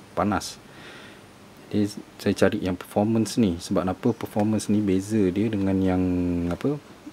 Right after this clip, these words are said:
ha, ada lagi satu yang macam ni juga, tapi dia lengan dia,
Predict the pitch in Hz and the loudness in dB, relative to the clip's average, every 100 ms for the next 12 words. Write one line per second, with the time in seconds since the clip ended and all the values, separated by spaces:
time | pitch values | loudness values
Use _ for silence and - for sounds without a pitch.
0 | - 90 85 82 95 95 90 87 98 - | -10 -6 -4 -2 -2 0 -2 -2 -4 0
1 | 110 101 101 104 104 104 120 104 - - | 0 2 0 2 2 2 2 2 0 -6
2 | - 110 95 101 113 117 - - - - | -2 -2 0 0 0 -2 -8 -18 -18 -18
3 | - - 98 107 110 104 107 | -16 -6 0 4 6 4 2